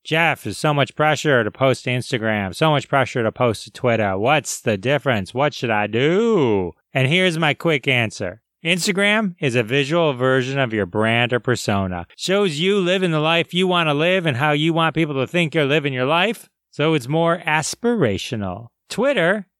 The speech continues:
this is your voice. Well, yes, you should use gifs and images to enhance your tweets. On Twitter,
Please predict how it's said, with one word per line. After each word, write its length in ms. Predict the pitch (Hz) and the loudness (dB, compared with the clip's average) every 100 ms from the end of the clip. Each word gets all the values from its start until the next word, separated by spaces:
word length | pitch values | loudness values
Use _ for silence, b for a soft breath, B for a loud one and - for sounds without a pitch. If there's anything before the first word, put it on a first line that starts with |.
| _ 156 | _ -4
this 180 | 151 | -2
is 140 | 160 139 | -2 0
your 100 | 123 | 0
voice. 540 | 123 143 107 - - - | 2 2 0 -4 -8 -2
Well, 140 | 135 | 0
yes, 400 | 135 147 113 - | 2 0 0 -4
you 80 | 110 | -6
should 540 | - 143 135 135 123 | -4 0 2 2 2
use 480 | 120 127 123 117 101 | 2 2 2 0 -2
gifs 440 | 113 113 117 98 | -2 0 0 -4
and 140 | 123 107 | -6 -6
images 480 | 104 104 107 107 - | -4 -4 -2 -4 -4
to 140 | 113 | -6
enhance 760 | 104 - 117 139 123 92 - 113 | -6 -4 0 0 0 -4 -8 -6
your 120 | 104 | -8
tweets. 580 | - 147 160 113 - - _ - | -4 -2 0 -2 -6 -20 _ -6
On 160 | 127 123 | -4 -4
Twitter, 520 | 143 190 196 123 | -2 0 2 2